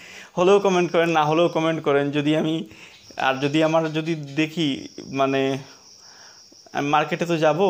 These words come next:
মার্কেটে গিয়ে আপনাদেরকে ভিডিও দেখাবো, দোকানে দোকানে গিয়ে আপনাদেরকে, মানে কোন দোকানের প্রোডাক্ট, মানে আপনাদের উপ-, উপর নির্ভর করে, but আমি তো আপনাদেরকে দেখিয়ে দেবো, কারণ আমার কাছে তো, আমি আগে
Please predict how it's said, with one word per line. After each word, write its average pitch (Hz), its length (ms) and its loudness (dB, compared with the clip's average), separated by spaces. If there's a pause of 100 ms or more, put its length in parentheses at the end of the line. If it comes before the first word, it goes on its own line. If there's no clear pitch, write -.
(160)
মার্কেটে 143 380 -2
গিয়ে 139 200 2
আপনাদেরকে 143 420 -2 (180)
ভিডিও 135 280 2 (720)
দেখাবো, 135 320 0
দোকানে 135 340 -2
দোকানে 139 320 -4 (120)
গিয়ে 131 240 2
আপনাদেরকে, 131 560 -2 (680)
মানে 131 240 -6
কোন 151 100 0 (120)
দোকানের 139 280 -2
প্রোডাক্ট, 135 420 0 (180)
মানে 131 160 0 (600)
আপনাদের 151 420 0
উপ-, 123 280 -4
উপর 131 160 0 (100)
নির্ভর 131 240 -2
করে, 135 220 -4 (140)
but 143 200 -2
আমি 135 160 -2
তো - 120 -2
আপনাদেরকে 135 400 -4 (120)
দেখিয়ে 147 280 -2
দেবো, 127 200 -2
কারণ 135 140 0
আমার 139 240 -2
কাছে 147 200 -12
তো, - 100 -4
আমি 143 160 -2
আগে 143 220 -2